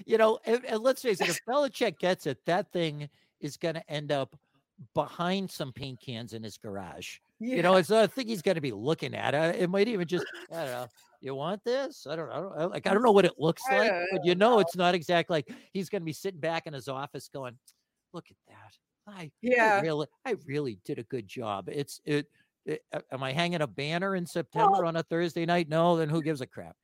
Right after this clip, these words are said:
Speaker 2: Here, here's the thing too, and I, I was listening to Felger and Maz a couple of weeks ago,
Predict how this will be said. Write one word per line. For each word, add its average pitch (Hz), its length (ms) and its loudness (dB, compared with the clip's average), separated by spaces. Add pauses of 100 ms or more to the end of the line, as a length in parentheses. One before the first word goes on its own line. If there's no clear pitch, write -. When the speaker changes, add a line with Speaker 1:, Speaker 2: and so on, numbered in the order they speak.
(180)
Speaker 2:
Here, 494 320 8
here's 403 260 4
the 320 100 -2
thing 285 280 -2
too, 262 280 4
and 220 120 4
I, 220 260 4
I 247 120 4
was 240 140 -2
listening 240 420 -2
to 208 60 -6
Felger 220 400 2
and 196 140 -6
Maz 190 600 0 (120)
a - 60 -20
couple 214 280 -2
of 175 60 -4
weeks 175 280 -4
ago, 175 220 -2